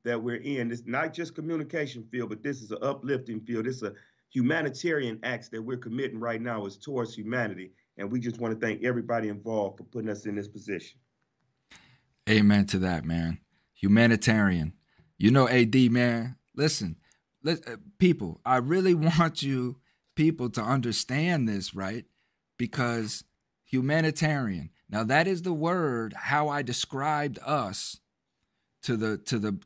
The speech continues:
Speaker 2: to the radio station today. I use that word. I use that
Speaker 1: <laughs>
Speaker 2: specific word,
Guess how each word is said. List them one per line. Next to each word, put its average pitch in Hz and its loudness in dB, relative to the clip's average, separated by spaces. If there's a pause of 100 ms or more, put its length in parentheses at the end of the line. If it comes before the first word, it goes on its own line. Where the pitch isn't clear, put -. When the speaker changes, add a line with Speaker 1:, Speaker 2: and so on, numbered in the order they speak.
(380)
Speaker 2:
to 127 -4
the 104 -4
radio 120 -2
station 110 -4
today. 98 -4 (260)
I 147 2
use 175 0
that 151 2
word. 156 -6 (360)
I 120 -4
use 139 2
that 135 0
Speaker 1:
<laughs> - -4
Speaker 2:
specific 139 -4
word, 165 -6